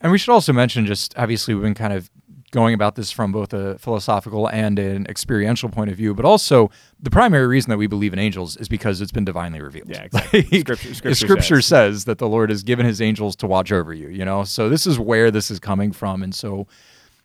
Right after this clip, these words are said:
Speaker 1: we, it's not just, "Oh, wouldn't that be a nice thought?" or, "Oh, yeah, that makes sense." But no, I mean, from the truth of faith that we have, we believe in these, these beings, these extraordinarily powerful beings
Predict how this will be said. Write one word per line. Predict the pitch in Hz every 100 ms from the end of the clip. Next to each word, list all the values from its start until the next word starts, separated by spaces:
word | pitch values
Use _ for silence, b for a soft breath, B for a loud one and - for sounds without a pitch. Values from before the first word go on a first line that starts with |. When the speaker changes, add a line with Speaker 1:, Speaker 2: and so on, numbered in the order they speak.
| _
Speaker 1:
we, | 135 160
it's | 170 180 -
not | 190 175
just, | 165 -
"Oh, | 151 147
wouldn't | 139 139
that | 131
be | 120
a | 117
nice | 107 -
thought?" | 156 135 131
or, | 120 123
"Oh, | 143 131
yeah, | 127
that | 117
makes | 110 107 -
sense." | 151 131 120
But | - 143
no, | 139 110
I |
mean, | 117 120 107 - _ _ _
from | - 180 175 190 147
the | 135
truth | - 165 165 135
of | 110
faith | - 147 143 135
that | 117 101
we | 104
have, | 90 - 113 104 90 87 - _
we | 107
believe | 107 107 107 127
in | 110 98
these, | 92 90 - -
these | 95 90
beings, | - - 135 160 98 -
these | 95 -
extraordinarily | - - - - 165 220 190 131 131 123 101
powerful | - - - 143 175 185 165 - 120
beings | 107 113 95 78 95 - -